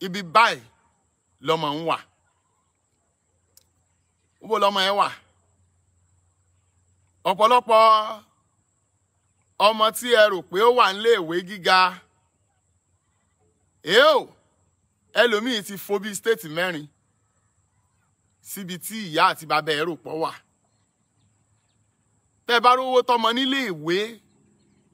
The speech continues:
ṣé ẹ̀ ń yẹ̀ wọ́n wò? Ṣé ń béèrè wọn? Èé o. Ṣé ń jẹ́ kán mọ̀ ọmọ ẹni tí wọ́n ń ṣe, ṣé wọ́n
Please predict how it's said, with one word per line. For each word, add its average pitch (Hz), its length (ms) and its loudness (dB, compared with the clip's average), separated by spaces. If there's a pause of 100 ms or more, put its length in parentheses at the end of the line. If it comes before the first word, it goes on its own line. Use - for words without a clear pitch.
ṣé 240 140 -2
ẹ̀ 214 100 2
ń 220 60 -6
yẹ̀ 233 180 2
wọ́n 156 300 -2
wò? 208 180 -8 (1800)
Ṣé 247 160 0
ń 208 140 0
béèrè 202 420 2
wọn? 175 300 -4 (2000)
Èé 202 240 2
o. 220 240 0 (1700)
Ṣé 277 200 2 (100)
ń 214 180 -4
jẹ́ 254 180 4
kán 254 400 4
mọ̀ 208 240 -2 (1160)
ọmọ 185 240 -2
ẹni 190 320 -6
tí 214 160 -14
wọ́n 208 280 -2
ń 196 60 -12
ṣe, 185 220 -4 (1120)
ṣé - 140 -16
wọ́n 185 240 -2